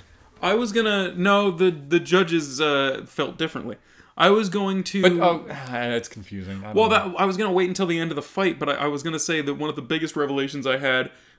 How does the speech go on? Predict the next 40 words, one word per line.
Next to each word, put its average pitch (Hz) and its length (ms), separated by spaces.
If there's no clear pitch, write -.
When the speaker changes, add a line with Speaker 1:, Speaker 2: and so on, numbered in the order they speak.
Speaker 1:
uh, 135 380
watching 131 520
this, 127 400
and 160 120
it - 80
shouldn't 233 220
be 226 60
a 208 40
revelation 202 400
'cause 160 100
I've 160 120
never, 175 300
I've 170 100
never 180 180
watched 175 240
a 180 40
proper 170 360
boxing 196 420
match, 165 220
but 202 180
I 190 120
guess 208 300
I 330 60
don't 202 320
know 202 140
how 208 140
boxing 175 420
Speaker 2:
It's 135 140
Speaker 1:
works. - 20
Speaker 2:
all 127 240
arbitrary. 123 880
Speaker 1:
Yeah, 339 320
like, 214 260
Speaker 2:
Yeah. 104 320
Speaker 1:
I 262 120
thought, 277 260
like, 233 160
it 240 80
was 240 160
clear 277 560